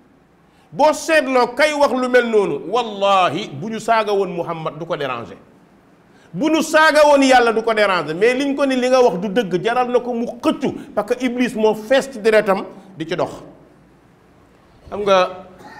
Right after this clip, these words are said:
Yàlla bind àddunaam ni mu toll,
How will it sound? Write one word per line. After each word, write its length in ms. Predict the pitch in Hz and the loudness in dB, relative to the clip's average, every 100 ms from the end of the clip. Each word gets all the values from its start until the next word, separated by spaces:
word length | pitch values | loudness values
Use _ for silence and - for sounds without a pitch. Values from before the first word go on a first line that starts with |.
| - - | -14 -2
Yàlla 360 | 175 202 190 | 2 2 2
bind 380 | 147 160 185 180 | -2 -4 -6 -4
àddunaam 560 | 180 170 160 170 160 151 | -2 -2 -4 -2 -2 -2
ni 80 | 160 | -6
mu 140 | 180 - | -8 -2
toll, 360 | 160 151 123 | 0 2 0